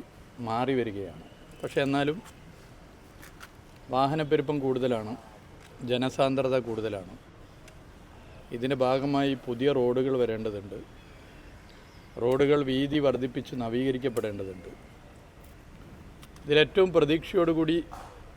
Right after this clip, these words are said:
നഗരവാസികളും മലബാറിലാകെയും പ്രതീക്ഷിക്കുന്ന റോഡാണ്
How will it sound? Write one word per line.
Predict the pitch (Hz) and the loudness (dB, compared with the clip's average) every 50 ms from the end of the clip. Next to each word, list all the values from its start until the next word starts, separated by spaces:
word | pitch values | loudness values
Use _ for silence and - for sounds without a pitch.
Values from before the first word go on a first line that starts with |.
| - - 135 135 | -16 -8 -4 -2
നഗരവാസികളും | 131 131 147 151 160 165 151 147 135 - 139 123 131 127 131 143 - - - - - - - - - - - - - - - - - - - - - - - - - - 131 123 | 0 2 4 6 6 8 6 6 4 2 0 0 0 0 0 -4 -6 -10 -18 -20 -20 -20 -20 -20 -20 -20 -20 -20 -20 -20 -20 -20 -20 -20 -20 -20 -20 -20 -20 -20 -12 -8 -4 -2
മലബാറിലാകെയും | 120 123 131 131 147 151 156 156 151 143 131 131 127 131 139 143 131 120 | 2 2 4 6 8 6 8 8 6 6 6 6 4 4 2 2 0 0
പ്രതീക്ഷിക്കുന്ന | 117 117 123 123 - - 131 113 131 120 123 123 127 - - - - - - 123 123 | 0 0 0 0 0 -2 -4 -4 -2 -2 -2 -2 -2 -4 -6 -12 -18 -16 -8 -4 -2
റോഡാണ് | 110 110 117 113 104 95 92 | 0 0 0 0 0 -2 -6